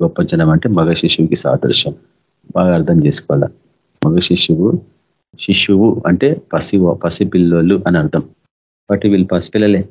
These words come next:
పాలు తాగేటోళ్ళే గొప్ప జనం. వాళ్ళు ఎప్పుడు పెద్దగా కావాలా, ఎప్పుడు ఈ సత్యాలు తెలుసుకోవాలా, బహు కష్ట, గట్-, గట్టి పదార్థాలను వాళ్ళు ఎప్పుడు నమిలి మింగాలా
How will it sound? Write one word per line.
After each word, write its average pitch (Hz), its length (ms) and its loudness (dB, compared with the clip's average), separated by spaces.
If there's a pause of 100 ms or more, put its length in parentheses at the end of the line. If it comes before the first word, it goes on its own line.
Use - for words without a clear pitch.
(120)
పాలు 92 200 2
తాగేటోళ్ళే 90 600 0 (200)
గొప్ప - 220 -2
జనం. 82 240 0 (500)
వాళ్ళు 85 220 2
ఎప్పుడు 123 280 -2
పెద్దగా 87 320 -2
కావాలా, 73 680 0 (480)
ఎప్పుడు 107 300 0
ఈ 98 80 4
సత్యాలు 85 420 -2
తెలుసుకోవాలా, 73 720 0 (600)
బహు 92 200 0
కష్ట, - 440 -6
గట్-, 92 600 -4 (480)
గట్టి - 300 -4
పదార్థాలను 90 480 0
వాళ్ళు 78 200 2
ఎప్పుడు 104 300 0
నమిలి 92 440 2
మింగాలా 76 580 0